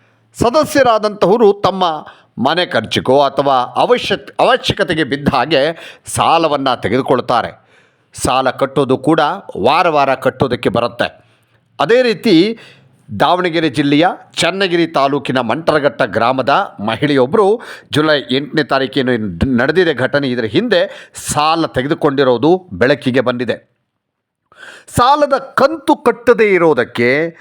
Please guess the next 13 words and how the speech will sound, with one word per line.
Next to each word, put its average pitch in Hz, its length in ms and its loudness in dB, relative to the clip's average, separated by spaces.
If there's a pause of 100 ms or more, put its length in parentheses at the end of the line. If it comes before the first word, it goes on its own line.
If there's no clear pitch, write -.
(240)
ಆಕೆಯ 113 520 0
ಗಂಡ 135 360 -2 (500)
ಆಕೆಯ 107 600 0 (260)
ಮೂಗನ್ನೇ 143 920 2
ಕಟ್ 131 440 -4
ಮಾಡಿದ್ದಾನೆ. 120 800 -2 (420)
ಪತ್ನಿಯ 143 560 0
ಮೂಗನ್ನ 135 540 0
ಹಲ್ಲಿನಿಂದ 135 800 -2
ಕಚ್ಚಿ 233 720 0 (300)
ತುಂಡರಿಸಿದ್ದಾನೆ. 117 1300 -2 (360)
ವಿಜಯ್ 190 300 0
ಎಂಬಾತ 202 380 0